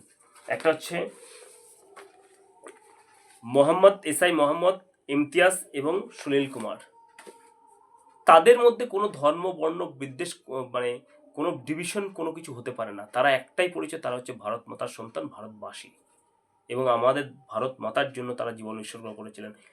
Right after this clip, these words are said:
একশো বিয়াল্লিশ কোটি মানুষের জন্য জীবন উৎসর্গ করেছিলেন। তাই জন্য তাদেরকে শত কোটি কোটি নমস্কার।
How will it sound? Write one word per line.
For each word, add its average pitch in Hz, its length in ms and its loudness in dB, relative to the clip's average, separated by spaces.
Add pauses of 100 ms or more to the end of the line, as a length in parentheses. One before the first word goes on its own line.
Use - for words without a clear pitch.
একশো - 260 -6
বিয়াল্লিশ 123 460 -4
কোটি 127 180 -10
মানুষের 110 320 -8
জন্য 110 200 -14
জীবন 107 200 -12
উৎসর্গ 107 280 -20
করেছিলেন। 101 400 -20 (440)
তাই 113 120 -10
জন্য 110 160 -10
তাদেরকে 107 320 -8
শত - 260 -14
কোটি 113 240 -16
কোটি 120 180 -12
নমস্কার। 104 540 -16